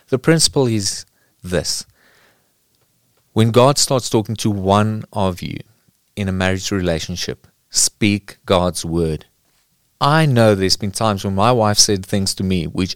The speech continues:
I did not want to hear, but it was the truth. And you know what? Later on, God revealed it to me, and we were in unity. And I'm sure some of the things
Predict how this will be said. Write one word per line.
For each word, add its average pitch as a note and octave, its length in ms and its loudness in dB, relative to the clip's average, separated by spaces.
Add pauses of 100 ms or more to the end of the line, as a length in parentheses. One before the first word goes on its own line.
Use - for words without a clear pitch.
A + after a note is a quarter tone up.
I F2+ 140 -2
did F#2 320 -4
not F#2+ 480 -2
want F#2+ 180 -2
to G#2 120 -4
hear, F2 260 0 (160)
but F#2 320 0
it F#2+ 120 -10
was F2+ 200 -4
the - 80 -16
truth. - 500 -6
And A#2 100 -4
you A#2+ 80 0
know C3 160 0
what? C#3 160 -2
Later G#2+ 280 0
on, A#2 80 0
God F#2 300 0
revealed G2 300 -2
it A2 120 -6
to - 80 -6
me, C#3 360 -4
and G2+ 140 -6
we F#2+ 160 -2
were F#2+ 120 -2
in F#2 120 -2
unity. - 640 -8
And B2+ 100 2
I'm C3+ 120 2
sure G3 280 4
some B2+ 200 2
of A2 80 -2
the - 60 -8
things G#2+ 200 -2